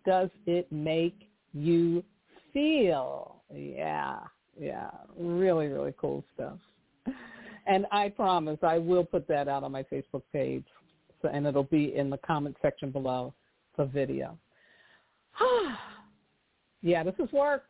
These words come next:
This is work, folks. This is, this is not little stuff, but it's essential going forward that we really break out of all of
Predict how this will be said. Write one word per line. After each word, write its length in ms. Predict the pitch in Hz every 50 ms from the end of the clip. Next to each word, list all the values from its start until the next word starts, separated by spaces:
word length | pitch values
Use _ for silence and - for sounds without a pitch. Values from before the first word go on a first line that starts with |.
| _ _ _ _
This 100 | - 160 - -
is 80 | 185 - -
work, 240 | 170 175 170 165 - _ -
folks. 220 | 143 135 131 - -
This 120 | 151 147 - -
is, 180 | 165 165 165 160 - _ _ -
this 140 | 175 185 185
is 60 | -
not 280 | 262 269 262 233 - 220
little 220 | 202 196 190 190 - _
stuff, 300 | - 185 151 127 120 - _ _ _ _ _ _ _ _ -
but 160 | 180 175 175
it's 240 | - 190 180 - - - -
essential 1000 | 180 170 - - _ _ _ _ - 196 233 240 226 - - 185 151 135 135 -
going 320 | - 160 160 160 156 156 151 - - -
forward 400 | 165 147 143 135 135 135 131 120 - _ _ - - _ _ _ -
that 180 | 160 156 151 175
we 120 | 165 151
really 400 | 147 143 165 180 202 214 220 196 160 -
break 300 | - 170 175 175 170 -
out 240 | 156 151 147 147 143
of 160 | 147 139 139 - -
all 640 | 156 160 170 185 190 196 202 202 202 202 202 202 196 - -
of 200 | 160 156 151